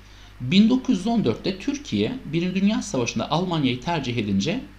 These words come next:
İngiltere işgal ettiğini duyurdu bin dokuz yüz on dörtte. Arkadaşlar, bin dokuz yüz yirmi üç Lozan Antlaşması'yla da zaten kaybedilmiş bir ada. Lozan Antlaşması'yla da Kıbrıs'ın İngiltere'ye ait olduğunu kabul ettik. O zaman Kıbrıs İngiltere'nin elinde bu tarihler itibariyle.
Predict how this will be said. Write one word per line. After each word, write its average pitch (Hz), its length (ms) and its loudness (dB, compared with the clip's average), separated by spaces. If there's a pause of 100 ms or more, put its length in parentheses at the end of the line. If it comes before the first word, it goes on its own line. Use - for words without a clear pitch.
İngiltere 190 480 2
işgal - 380 -2
ettiğini 98 360 -4
duyurdu 85 380 -4
bin 135 140 2
dokuz 127 220 -2
yüz 110 60 -8
on 85 140 -4
dörtte. - 320 -12 (920)
Arkadaşlar, 185 580 0
bin 202 160 4
dokuz 220 300 0
yüz 139 260 -4
yirmi 165 240 2
üç - 200 -6
Lozan 220 240 2
Antlaşması'yla 101 840 -4
da - 40 -6
zaten 277 420 -2
kaybedilmiş 98 600 -4
bir 98 200 -4
ada. 151 320 -2 (420)
Lozan 185 260 2
Antlaşması'yla 104 720 -4
da 107 120 -6
Kıbrıs'ın 175 480 -2
İngiltere'ye - 460 -4
ait 135 320 -6
olduğunu - 280 -4
kabul - 260 -6
ettik. - 260 -12
O 143 60 -4
zaman 147 260 -4
Kıbrıs - 360 -6
İngiltere'nin 127 480 -2
elinde 156 240 -2
bu 160 100 -8
tarihler 127 380 -4
itibariyle. 80 580 -8